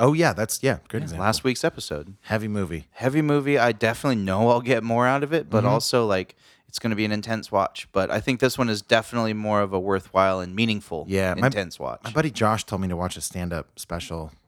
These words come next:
Speaker 1: We were driving to that wedding, and, and it was the same kind of thing. He was like, "It's a heavy-hitting thing. Like, it's, who's, it's a gal. I don't know who it is. I can't think of her name, but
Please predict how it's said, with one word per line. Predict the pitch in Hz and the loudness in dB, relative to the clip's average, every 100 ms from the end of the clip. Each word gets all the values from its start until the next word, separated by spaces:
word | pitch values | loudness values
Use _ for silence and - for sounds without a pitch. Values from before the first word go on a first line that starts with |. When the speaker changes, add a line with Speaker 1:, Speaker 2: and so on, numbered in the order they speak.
| _ | _
Speaker 1:
We | 92 | -4
were | 90 | -2
driving | 87 90 85 85 85 | -2 -2 -4 -6 -8
to | 90 | -8
that | 85 64 | -8 -6
wedding, | 87 85 82 | -6 -6 -8
and, | 82 - | -10 -12
and | 95 87 82 - | -14 -14 -14 -16
it | - 107 | -12 -10
was | 98 | -6
the | - | -2
same | 120 | -2
kind | 98 | 0
of | |
thing. | 95 | -2
He | |
was | 87 | -4
like, | 90 - - _ _ _ _ | -6 -12 -20 _ _ _ _
"It's | - 98 - | -8 -6 -4
a | 87 | -4
heavy-hitting | - 101 92 85 87 87 | -2 -2 -2 -6 -6 -8
thing. | 76 90 | -8 -8
Like, | 80 85 - _ _ | -8 -10 -14 _ _
it's, | 85 87 - - | -16 -16 -18 -20
who's, | - 117 120 - - | -6 -2 -2 -4 -10
it's | 95 92 | -8 -8
a | |
gal. | 78 101 95 101 101 - _ _ _ _ _ - | -6 -4 0 0 0 -2 _ _ _ _ _ -12
I | |
don't | 73 92 | -4 -2
know | 82 | -2
who | 90 107 | -4 -4
it | |
is. | 85 80 | -6 -10
I | |
can't | - 87 | -10 -10
think | |
of | 85 | -8
her | 80 | -8
name, | 78 76 | -10 -10
but | 76 | -12